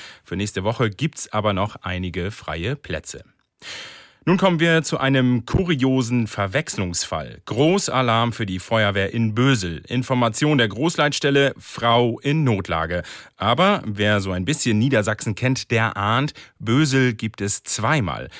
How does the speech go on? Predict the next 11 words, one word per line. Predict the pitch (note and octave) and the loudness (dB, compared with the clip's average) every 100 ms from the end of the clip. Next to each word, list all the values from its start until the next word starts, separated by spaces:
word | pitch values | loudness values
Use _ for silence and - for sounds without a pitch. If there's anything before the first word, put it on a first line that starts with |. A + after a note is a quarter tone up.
| - | -20
Im | - G#2 G2+ A2 G#2+ | -2 0 2 4 4
nördlichen | B2+ C3 B2 A#2+ | 4 2 0 2
Landkreis | G#2+ G2+ F#2 - | 0 0 -6 -2
Cloppenburg | C#3+ D#3+ E3+ F3 - | -2 0 0 0 0
und | E3 F#3+ | 0 0
als | - C3+ - | 0 0 0
Ortsteil | A2 G#2+ - - - G#2+ G2+ G2+ | 0 0 -2 -14 -6 0 2 2
von | F#2+ - F#2+ F#2+ | -2 -2 -2 -2
Lüchow | F#2 A#2 B2+ A#2 G#2+ G2+ | 0 0 0 -2 -2 0
im | C3+ D3 | 0 0
Wendland. | G2 E2 - D2+ | 0 -4 -6 -10